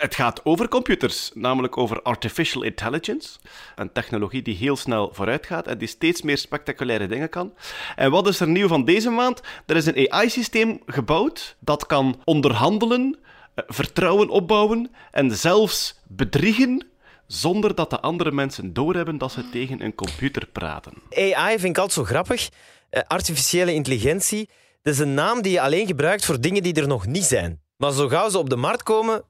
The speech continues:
Speaker 2: dan noemen we het niet meer zo. Bijvoorbeeld een robotstofzuiger is eigenlijk A I, maar niemand noemt dat zo, hè?
Speaker 1: Dat is waar. En dat wordt eigenlijk vaak ook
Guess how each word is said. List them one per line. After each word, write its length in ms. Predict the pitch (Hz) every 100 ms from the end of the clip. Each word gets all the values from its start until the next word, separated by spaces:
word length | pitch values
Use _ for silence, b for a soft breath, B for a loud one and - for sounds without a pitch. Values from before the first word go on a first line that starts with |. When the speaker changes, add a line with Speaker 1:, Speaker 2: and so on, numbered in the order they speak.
| _
Speaker 2:
dan 180 | 135 151
noemen 180 | 190 196
we 60 |
het 80 | 131
niet 100 | 117
meer 80 | 107
zo. 220 | 85 85
Bijvoorbeeld 380 | 95 147 151 143
een 100 | 113
robotstofzuiger 880 | 127 180 - - 190 - 196 196 -
is 180 | 247 226
eigenlijk 360 | 190 160 131 -
A 340 | 120 98 123
I, 100 | 196 - _ _ _
maar 160 | 104 131
niemand 300 | 190 151 104
noemt 180 | 147
dat 160 | 196 -
zo, 180 | - 85
hè? 60 | 202 _ B B B B B -
Speaker 1:
Dat 160 | 151
is 160 | 160 -
waar. 280 | 131 143 135
En 160 | 143
dat 100 | 147
wordt 180 | 156 156
eigenlijk 300 | 160 156 147
vaak 400 | - 165 185 - -
ook 360 | 165 - -